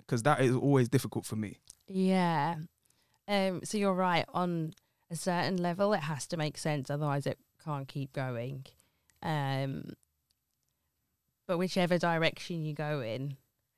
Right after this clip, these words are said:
Speaker 2: it's navigated by your original motive.
Speaker 1: Right.
Speaker 2: And I think that will always show through regardless of what situation you're faced with. And for me personally, and I'm learning very quickly,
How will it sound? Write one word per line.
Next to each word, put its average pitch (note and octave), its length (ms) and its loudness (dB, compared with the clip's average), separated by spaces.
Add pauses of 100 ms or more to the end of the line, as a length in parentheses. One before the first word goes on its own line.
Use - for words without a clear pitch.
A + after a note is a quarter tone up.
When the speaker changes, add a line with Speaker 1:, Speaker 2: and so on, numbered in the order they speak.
(140)
Speaker 2:
it's E3+ 240 -8
navigated D#3 760 -2
by D3 180 0
your C#3 440 -2
original C#3 580 -4
motive. C3 640 -8 (100)
Speaker 1:
Right. G#2+ 180 -2 (120)
Speaker 2:
And D#3 140 0
I D3 120 0
think C#3 280 -4
that D3 180 0
will D3+ 160 2
always D3+ 400 0
show D3 320 -4
through C3+ 560 -6 (460)
regardless C#3+ 920 -2
of D3+ 160 -4
what D3+ 160 0
situation C#3 800 -6 (100)
you're C#3+ 140 -6
faced C3 400 -6
with. - 280 -6 (600)
And C#3+ 440 -2 (520)
for D#3+ 80 -10
me E3 320 4
personally, C#3+ 880 -2 (1080)
and F3 120 -2
I'm E3+ 140 4
learning E3 320 4
very E3+ 240 4
quickly, D3 640 -6